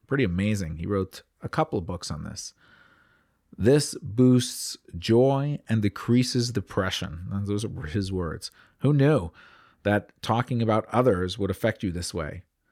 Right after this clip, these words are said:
Well, actually, you can see it a bit in the Torah. There's this whole story of Jacob and his brother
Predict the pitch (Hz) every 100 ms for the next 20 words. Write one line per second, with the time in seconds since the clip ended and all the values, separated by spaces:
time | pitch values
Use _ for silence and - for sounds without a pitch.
0 | _ _ _ 113 113 123 151 135 110 107
1 | 113 - _ _ _ 113 117 117 - 131
2 | 139 117 104 - _ - 101 113 110 101
3 | - 131 127 98 76 87 - 104 110 -
4 | 135 131 - - 113 113 127 135 - 95
5 | 90 107 107 117 - 98 92 107 101